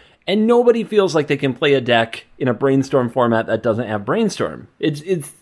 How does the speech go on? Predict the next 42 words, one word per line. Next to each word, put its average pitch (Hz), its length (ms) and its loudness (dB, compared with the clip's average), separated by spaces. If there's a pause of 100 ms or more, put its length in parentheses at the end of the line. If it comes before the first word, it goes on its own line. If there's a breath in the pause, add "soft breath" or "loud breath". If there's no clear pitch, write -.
(120)
like 156 200 0
there 170 100 2
was 143 160 0
nothing 160 420 0
on 117 220 0
par 190 300 -2
with 110 160 -2
it 101 120 -8
in 104 140 -6
Historic 113 640 -4 (300 loud breath)
to 143 100 -2
just 151 360 -2
allow 131 320 2
one 143 280 0
player 120 280 0
to 107 80 -6
play 107 360 -2
a 104 100 -8
very 123 500 -2
smooth, 104 600 -4
well-crafted, 107 840 -2 (240 soft breath)
thoughtful 113 380 0
game 107 320 0
while 104 140 -4
the 110 120 0
other 117 160 4
person 117 420 -2
is 107 220 -2
drawing 107 400 -2
their 104 160 -2
card 101 300 -2
and 101 180 -8
throwing 107 320 -2
it 104 100 -4
on 101 140 -8
the 101 60 -8
battlefield 104 560 -6
and 98 80 -8
hoping 110 280 -6
for 101 140 -12
the 95 60 -12
best. - 380 -18